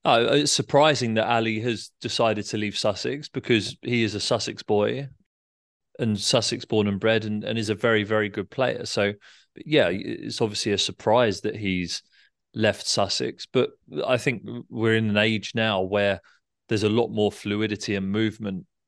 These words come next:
within cricket. It's not like a young player leaving a county twenty-five years ago, which would have just been seen as abhorrent and, and not on and, and a complete disgrace. I think we're,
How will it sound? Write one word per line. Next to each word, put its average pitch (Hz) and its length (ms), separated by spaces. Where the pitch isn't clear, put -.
within 107 320
cricket. 110 360
It's - 140
not 123 140
like 107 240
a 104 60
young 101 260
player 104 280
leaving 98 320
a 92 40
county 98 580
twenty-five 98 640
years 101 280
ago, 98 300
which 107 240
would 101 100
have 90 80
just - 200
been 98 140
seen 98 300
as 90 200
abhorrent 101 680
and, 87 260
and 113 300
not 113 400
on 104 280
and, 107 280
and 110 120
a 104 60
complete 110 480
disgrace. - 580
I 117 60
think 113 280
we're, 107 380